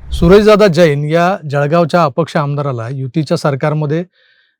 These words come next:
गृहनिर्माण मंत्री केल्यानंतर त्यांच्या काही वादग्रस्त निर्णयावर अण्णा हजारे यांनी आंदोलन केलं होतं. भ्रष्टाचाराचे आरोप झाले होते त्यांच्यावर. जैन उद्योग समूह मोठा असल्यानं दादा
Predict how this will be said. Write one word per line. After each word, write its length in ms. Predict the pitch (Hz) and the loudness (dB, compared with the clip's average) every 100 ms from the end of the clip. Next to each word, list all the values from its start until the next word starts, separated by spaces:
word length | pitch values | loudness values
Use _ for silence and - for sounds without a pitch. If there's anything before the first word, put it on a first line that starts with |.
| 139 | -4
गृहनिर्माण 540 | 139 170 196 190 196 190 | 2 4 4 4 2 2
मंत्री 340 | 180 165 180 | 0 0 -2
केल्यानंतर 640 | 170 165 170 165 151 180 | -2 -2 -2 -4 -2 -4
त्यांच्या 400 | - - 147 170 | -4 -6 -4 -2
काही 180 | 160 165 | 0 0
वादग्रस्त 560 | 165 156 156 156 165 175 | 0 0 -2 -2 -4 -2
निर्णयावर 600 | 160 147 156 143 127 120 - _ _ _ _ _ - 123 | -4 -2 -4 -4 -6 -10 -14 _ _ _ _ _ -8 -2
अण्णा 260 | 147 175 | 2 2
हजारे 260 | 160 170 170 | 2 2 2
यांनी 200 | 165 170 | 2 0
आंदोलन 380 | 147 147 156 147 | -2 -2 -2 -4
केलं 260 | 131 113 | -6 -10
होतं. 240 | 98 - _ _ _ - | -12 -18 _ _ _ -2
भ्रष्टाचाराचे 600 | 131 113 160 160 160 156 | -2 0 0 0 0 0
आरोप 280 | 139 151 135 | 0 -2 -2
झाले 180 | 127 | -4
होते 140 | 127 120 | -4 -6
त्यांच्यावर. 400 | 113 104 113 98 _ _ _ _ _ _ _ _ _ _ 120 | -10 -12 -14 -18 _ _ _ _ _ _ _ _ _ _ -4
जैन 300 | 110 196 220 | 4 4 4
उद्योग 400 | 214 165 147 190 | 2 -2 0 0
समूह 420 | - 170 170 180 | 2 0 2 0
मोठा 220 | 165 139 165 | 0 0 0
असल्यानं 420 | 147 165 160 147 | 0 -2 -2 -2
दादा 420 | 135 127 151 160 | -2 -2 -2 -4